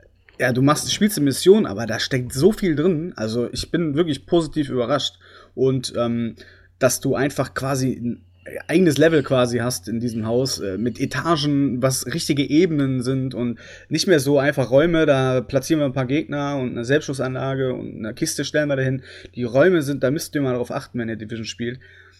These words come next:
eingerichtet, da hängen, äh, ganze Gemälde an der Wand, an den Wänden und die Gemälde, die wiederholen sich auch nicht in den unterschiedlichen Gebäuden. Das sind halt wirklich richtig einzelne, ähm, ja, wie sagt man,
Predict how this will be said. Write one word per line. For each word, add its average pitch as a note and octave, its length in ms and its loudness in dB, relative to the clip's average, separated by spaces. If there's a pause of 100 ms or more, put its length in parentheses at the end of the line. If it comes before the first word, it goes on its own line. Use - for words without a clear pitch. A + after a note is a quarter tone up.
(200)
eingerichtet, C3+ 720 0
da B2+ 180 0
hängen, C3 400 -2
äh, A2+ 200 -4
ganze C3+ 280 -2
Gemälde D3+ 480 6
an B2+ 100 -4
der B2+ 160 -2
Wand, C3+ 480 -6
an C3+ 140 -2
den C3+ 160 0
Wänden C#3+ 480 0
und A#2+ 160 -4
die B2+ 80 -6
Gemälde, C#3+ 420 4
die C3 80 -4
wiederholen D3 460 6
sich A#2 180 -6
auch A#2 120 -4
nicht A#2+ 180 -8
in A#2+ 80 -6
den A#2+ 100 -8
unterschiedlichen A#2+ 560 -6
Gebäuden. A#2 460 -2 (340)
Das A2+ 140 -8
sind D3+ 160 0
halt B2+ 140 2
wirklich C#3+ 420 -4 (220)
richtig D#3+ 640 -6
einzelne, D#3+ 920 0
ähm, C#3 500 -2
ja, A#2+ 540 2
wie B2 80 -2
sagt D3+ 220 -2
man, B2 340 -2